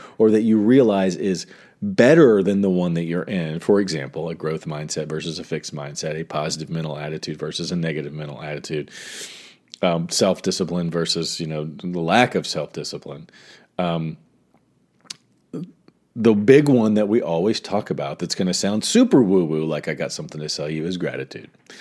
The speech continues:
And along with that, the idea of daily affirmations. You know, by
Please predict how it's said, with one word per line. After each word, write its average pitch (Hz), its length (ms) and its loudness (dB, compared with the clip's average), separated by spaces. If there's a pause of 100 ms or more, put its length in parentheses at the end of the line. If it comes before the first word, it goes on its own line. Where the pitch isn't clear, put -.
(280)
And 104 480 0 (460)
along 110 320 4
with 104 160 4
that, 85 420 0 (180)
the 90 100 2
idea 85 280 0
of 80 80 -6
daily 71 320 -6
affirmations. - 800 -14 (440)
You 98 80 0
know, 87 120 4
by 78 560 0